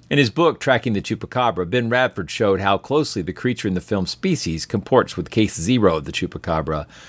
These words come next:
the description of eyewitness Madeline Tolentino. But by the present,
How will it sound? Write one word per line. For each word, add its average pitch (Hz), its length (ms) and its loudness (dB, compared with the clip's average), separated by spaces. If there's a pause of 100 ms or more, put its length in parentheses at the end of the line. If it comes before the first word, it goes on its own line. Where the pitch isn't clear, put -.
(240)
the 110 100 2
description 101 640 -2
of 82 100 -4
eyewitness 87 540 0
Madeline 80 340 -4
Tolentino. 85 720 -4 (880)
But 190 140 0
by 196 140 4
the 147 100 2
present, 113 540 2